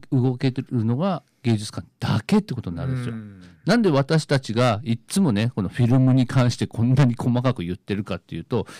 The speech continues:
Speaker 1: やはり元々はフィルムというもので映画が始まったということ、っていうこ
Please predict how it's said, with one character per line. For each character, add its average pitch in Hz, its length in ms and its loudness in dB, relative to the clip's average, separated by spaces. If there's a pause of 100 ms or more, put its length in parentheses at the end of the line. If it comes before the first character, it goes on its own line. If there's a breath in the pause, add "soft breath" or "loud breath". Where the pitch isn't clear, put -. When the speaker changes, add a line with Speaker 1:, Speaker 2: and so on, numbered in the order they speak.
(160 loud breath)
Speaker 1:
や 165 80 0
は 190 60 2
り 143 60 -2
元 131 280 -2
々 190 300 -2
は 131 60 0
フ 131 120 -4
ィ 123 80 0
ル 139 120 0
ム 156 140 -2
と 165 140 -2
い 156 80 0
う 151 60 0
も 151 120 -2
の 151 140 2
で 113 100 2
映 101 100 2
画 101 140 -2
が 95 100 -6
始 101 220 -4
ま 101 140 -2
っ 101 40 -8
た 101 220 -6
と - 120 -14
い 90 40 -6
う 87 60 -8
こ 92 120 -10
と、 85 260 -10 (760 loud breath)
っ - 40 -20
て 117 100 -2
い 98 80 0
う 104 80 -4
こ 98 120 -12